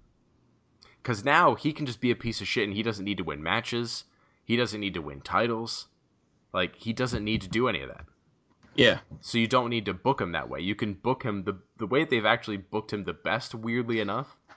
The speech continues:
Speaker 1: is when he's just this overconfident piece of shit that then, like, gets his comeuppance.
Speaker 2: And now he's gonna have the power to be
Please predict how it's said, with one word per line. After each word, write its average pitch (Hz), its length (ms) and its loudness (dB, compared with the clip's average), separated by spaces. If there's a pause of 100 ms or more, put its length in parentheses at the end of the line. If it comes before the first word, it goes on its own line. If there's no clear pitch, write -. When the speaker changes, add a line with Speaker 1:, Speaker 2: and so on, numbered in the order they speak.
(320)
Speaker 1:
is 104 200 -2
when 110 180 0
he's 110 300 0
just 110 220 -4
this 104 200 -6
overconfident 101 640 2
piece 95 220 -6
of 87 80 -8
shit 95 240 -2
that 85 140 -6
then, 87 220 -2
like, 82 200 -2 (300)
gets - 360 6 (340)
his - 140 -2
comeuppance. 90 680 -4 (1200)
Speaker 2:
And 127 140 8
now 120 220 8
he's 113 140 2
gonna 110 180 2
have 101 340 4
the 98 80 -6
power 101 640 6
to - 180 -16
be 92 400 -4